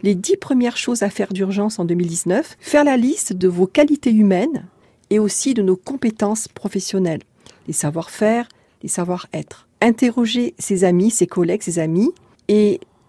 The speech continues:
leur demander, euh, quelles sont les qualités qu'ils voient en nous. Prenez un moment chaque jour, euh, pour revoir tout ce qu'on a noté en positif. Euh, soigner son image pour se plaire, se mettre en valeur.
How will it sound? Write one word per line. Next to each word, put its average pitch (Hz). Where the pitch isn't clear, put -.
leur 233
demander, 254
euh, -
quelles 247
sont 320
les 254
qualités 220
qu'ils 190
voient 190
en 190
nous. 175
Prenez 233
un 214
moment 208
chaque 202
jour, 220
euh, 180
pour 208
revoir 214
tout -
ce -
qu'on 226
a 214
noté 269
en 196
positif. 214
Euh, 170
soigner 208
son 196
image 208
pour -
se 269
plaire, 180
se 180
mettre 170
en 160
valeur. 202